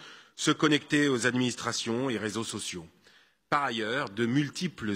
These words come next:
activités avec les usagers ont été développées en dehors des horaires des permanences, dans de multiples, euh, bagageries, euh, cinéma, manifestations festives, visites de musées ou d'expositions, et cetera.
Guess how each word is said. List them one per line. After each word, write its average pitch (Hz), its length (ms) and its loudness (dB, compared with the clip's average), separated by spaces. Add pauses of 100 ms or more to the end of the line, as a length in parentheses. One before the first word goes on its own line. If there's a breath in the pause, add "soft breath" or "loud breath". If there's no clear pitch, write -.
(100)
activités 139 640 0
avec 113 200 -2
les 110 140 0
usagers 117 400 0
ont 127 80 0
été 104 220 -2
développées 104 500 2
en 123 100 0
dehors 101 280 0
des 95 200 -6
horaires 98 200 -2
des 90 160 -4
permanences, 107 680 -4
dans 95 140 -4
de 87 140 -10
multiples, 98 720 -10 (380 loud breath)
euh, 87 220 -10
bagageries, 113 640 0 (580 loud breath)
euh, 107 140 2
cinéma, 110 560 2
manifestations 104 840 -2
festives, 131 500 2
visites 104 340 -4
de 110 100 0
musées 120 380 2
ou 110 80 -2
d'expositions, 127 760 0
et 127 80 2
cetera. 95 440 -6